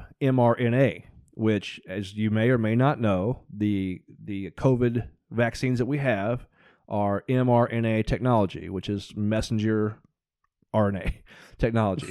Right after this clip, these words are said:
I don't have to say all those words. <laughs> Uh, there's about a fifty-fifty shot that I'm gonna get them out correctly, <laughs> so I'm just gonna, <laughs> I can say messenger.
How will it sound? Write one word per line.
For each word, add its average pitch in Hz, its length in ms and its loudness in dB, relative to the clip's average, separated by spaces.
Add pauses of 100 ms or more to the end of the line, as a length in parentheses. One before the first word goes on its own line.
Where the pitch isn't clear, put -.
(100)
I 120 60 2
don't 123 140 6
have 123 120 4
to - 40 0
say 127 100 6
all 110 100 10
those 113 140 8
words. 170 440 10
<laughs> - 60 6 (1120)
Uh, 120 100 2
there's 139 200 4
about 139 160 8
a 117 40 6
fifty-fifty 180 500 6
shot 156 320 8
that 139 80 6
I'm 135 80 8
gonna 135 140 6
get 127 160 2
them 123 120 4
out 123 160 4
correctly, 110 480 0
<laughs> - 80 -4
so 151 100 10
I'm 156 200 6
just 143 180 4
gonna, - 800 6 (320)
<laughs> - 100 -14
I 139 100 6
can 139 100 4
say 175 160 4
messenger. 120 480 4